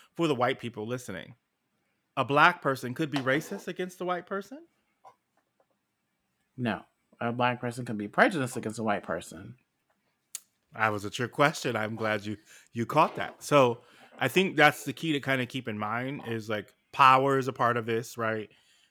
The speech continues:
Speaker 1: Um, um, I don't wanna say socioeconomic, but, like, there's so much more to it than just looking at someone and saying, "I don't like you," to be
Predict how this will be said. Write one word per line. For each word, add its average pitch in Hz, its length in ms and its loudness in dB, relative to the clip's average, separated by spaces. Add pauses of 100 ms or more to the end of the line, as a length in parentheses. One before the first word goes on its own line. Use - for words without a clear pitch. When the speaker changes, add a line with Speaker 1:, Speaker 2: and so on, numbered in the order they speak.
(140)
Speaker 1:
Um, 107 560 -4 (680)
um, 101 680 -8 (1120)
I 127 100 4
don't 123 100 2
wanna 117 100 -2
say 110 120 -4
socioeconomic, 98 1000 -8
but, 135 100 -2
like, 120 200 2 (220)
there's 139 220 2
so 170 140 6
much 156 220 0
more 120 320 0
to 131 360 -6
it 165 260 -6
than 117 200 -4
just 120 300 -4
looking 120 440 -4
at 101 180 -4
someone 101 580 -8 (540)
and 123 160 -4
saying, 110 580 -4 (340)
"I 120 140 2
don't 113 200 0
like 110 320 -8
you," 104 160 -12 (760)
to 139 100 -2
be 110 320 -4